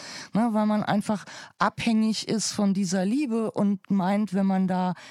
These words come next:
gegenhält und sagt, „Nee, das sehe ich jetzt ganz anders“, dass man dann raus aus der Nummer ist. Also das sehe ich auch, dass das eine ganz, ganz schwierige Geschichte ist oder eine Sache, die einen auf jeden Fall in seinem Leben davon abhält, glücklich zu leben.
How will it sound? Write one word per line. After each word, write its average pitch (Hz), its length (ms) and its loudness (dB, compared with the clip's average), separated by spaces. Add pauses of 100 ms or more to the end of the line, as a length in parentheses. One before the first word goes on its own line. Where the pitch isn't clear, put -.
(140)
gegenhält 196 720 0
und 196 100 0
sagt, - 220 -2
„Nee, 196 100 0
das 175 200 -4
sehe 185 120 0
ich 165 100 -6
jetzt 170 220 -6
ganz 165 220 -2
anders“, 180 320 0
dass 202 160 -4
man 190 160 2
dann 196 160 2
raus 247 260 -2
aus - 220 -4
der 156 100 0
Nummer 147 320 0
ist. 160 200 -4 (260)
Also 175 180 -2
das 175 200 -2
sehe 202 140 -2
ich - 160 -6
auch, 185 140 -2
dass 175 160 -6
das 170 160 -6
eine 170 140 0
ganz, 208 340 0
ganz 190 320 0
schwierige 190 560 -2
Geschichte 175 480 -4
ist 143 160 -2
oder 165 240 -2 (340)
eine 165 160 2
Sache, 175 340 -2
die 156 180 -2
einen 165 320 2
auf 139 220 -4
jeden 185 260 0
Fall 170 240 -2
in 170 160 0
seinem 165 340 0
Leben 180 480 0 (400)
davon 180 340 0
abhält, 175 680 -2 (480)
glücklich 180 640 0
zu - 200 -4
leben. 135 480 -4